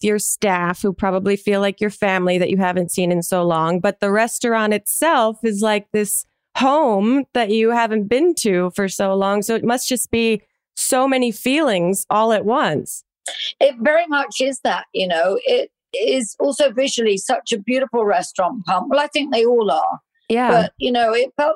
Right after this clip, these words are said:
Speaker 2: actually quite emotional to go back and,
Speaker 1: Yeah.
Speaker 2: and just to see what, what people have been through as well. It's been
Speaker 1: Of course.
Speaker 2: pretty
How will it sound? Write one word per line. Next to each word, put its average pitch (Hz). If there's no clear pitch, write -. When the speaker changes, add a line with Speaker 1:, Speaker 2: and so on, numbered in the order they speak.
Speaker 2:
actually 226
quite 233
emotional 208
to -
go 214
back 196
and, 175
Speaker 1:
Yeah. 262
Speaker 2:
and 330
just 165
to 247
see 269
what, 254
what 269
people 247
have 190
been 240
through 170
as 156
well. 208
It's -
been 220
Speaker 1:
Of 226
course. 180
Speaker 2:
pretty 277